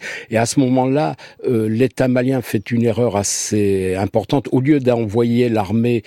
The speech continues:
combattre ces djihadistes du centre du Mali, ils vont soutenir et armer les milices Dogon, les milices Bambara, et en leur, en, ce qu'on appelle les Dozo, qui sont les chasseurs traditionnels,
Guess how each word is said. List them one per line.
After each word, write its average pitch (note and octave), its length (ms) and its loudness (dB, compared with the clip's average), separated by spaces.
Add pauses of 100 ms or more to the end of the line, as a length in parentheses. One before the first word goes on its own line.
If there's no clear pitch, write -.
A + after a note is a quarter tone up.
(240)
combattre A#2 520 0
ces G2+ 200 -4
djihadistes G2 480 0
du G2 140 -4
centre A2 260 -2
du G2 120 -2
Mali, A2+ 260 0 (260)
ils B2+ 140 0
vont C3+ 140 2
soutenir D3+ 560 0
et A#2+ 100 2
armer C3 580 0 (320)
les A#2 280 0
milices B2+ 560 0
Dogon, A#2 680 0
les A#2 140 0
milices A2 300 0
Bambara, G#2+ 680 0 (280)
et A#2 400 0
en A2+ 140 0
leur, A#2 220 0 (200)
en, G2 600 -4 (100)
ce - 160 -12
qu'on A#2 160 -2
appelle A2+ 260 0
les G#2 120 -2
Dozo, A2 460 0
qui A2+ 120 -4
sont A2+ 220 -2
les G#2 100 0
chasseurs G#2 400 -2
traditionnels, G#2+ 720 0